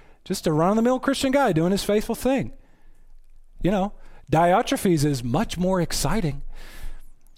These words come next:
Throwing people out of the church, defying the Apostle John. You know, that's like made for T V right there. Dysfunction, disorder in the church, someone domineering in leadership.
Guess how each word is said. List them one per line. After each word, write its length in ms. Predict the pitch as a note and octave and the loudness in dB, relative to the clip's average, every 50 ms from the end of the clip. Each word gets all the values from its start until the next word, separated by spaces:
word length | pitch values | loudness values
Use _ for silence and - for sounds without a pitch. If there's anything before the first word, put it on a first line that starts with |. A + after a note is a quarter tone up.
| - - | -20 -12
Throwing 460 | - - - - F#3+ G3 G#3+ A#3 A3+ F3 | -4 -2 2 2 4 4 4 2 2 2
people 260 | G3+ A#3 E3 A3 G#3+ | 2 2 2 2 4
out 160 | A3 A3+ A3+ | 4 4 4
of 80 | A#3 G#3+ | 4 4
the 100 | A3 E3+ | 2 2
church, 400 | - - G#3+ A3 A#3 A3+ - - | 2 2 2 2 2 0 -2 0
defying 760 | - F#3+ G#3 - - - F#3 F#3+ G3 G#3+ A#3 A#3+ B3 B3 | 0 0 0 0 0 2 4 4 6 6 6 4 4 4
the 80 | B3 A#3+ | 4 4
Apostle 400 | A3+ E3 A#3+ B3 A#3+ - B3 A#3+ | 4 4 4 4 4 4 4 4
John. 520 | F#3 A#3 A#3 A3+ A3+ A#3+ B3+ C#4 C4 A3 - - - - - - - - - - - - - - _ - | 4 4 4 6 6 6 6 4 2 0 -4 -6 -12 -12 -12 -16 -18 -20 -20 -20 -20 -20 -20 -16 _ 0
You 80 | F3+ G3+ | 2 4
know, 320 | G3+ F3+ F#3+ G#3 F3+ - - - - - - - - - - - | 4 4 4 2 0 -6 -10 -16 -18 -18 -18 -18 -20 -12 -2 2
that's 280 | A3+ C4+ C#4 - - B3+ | 2 4 6 6 6 6
like 440 | A3+ F#3 D#3+ - - - - - - | 6 6 4 2 -4 -8 -10 -16 -8
made 380 | F3 D#3+ E3+ G#3 G#3+ A#3 A3+ | -2 2 4 6 6 6 6
for 120 | - B3 A3+ | 4 2 2
T 240 | - - B3 A#3 A#3 | 4 4 4 6 6
V 240 | A#3 C4+ C4+ A3 | 6 6 6 6
right 180 | D3 D#3 E3+ F3 | 4 4 4 4
there. 480 | - C4+ B3 A3 E3 B2 G#2 F2+ - - - - - - - - - - - C3+ | 4 4 6 6 4 2 2 0 -2 -6 -8 -12 -14 -14 -16 -16 -14 -8 0 2
Dysfunction, 800 | A3+ A#3 - - - - A#3 A#3 A#3+ A#3+ A#3+ G#3+ C4+ C#4 C4+ C4 | 4 4 6 4 4 6 4 6 6 4 4 4 4 4 6 4
disorder 480 | A3 G3 - - A3+ A#3+ B3 B3 B3+ | 4 4 4 4 6 6 6 4 4
in 80 | B3 A#3 | 4 4
the 80 | A3 | 2
church, 400 | F3 - - A3+ A#3+ B3+ C#4 - | 2 4 2 4 4 4 4 4
someone 260 | - B3 A#3+ A#3+ G#3 F3 | 4 2 4 4 2 4
domineering 640 | D3 G#3 A3 A#3 B3+ B3 B3 B3+ C4 C4+ C4 B3+ | 6 6 6 6 4 4 4 6 6 4 4 4
in 100 | A#3 A3 | 4 4
leadership. 540 | A3+ A#3+ B3+ C#4 A#3 - C4+ C#4 D4+ D4+ | 6 6 4 4 4 4 4 4 4 2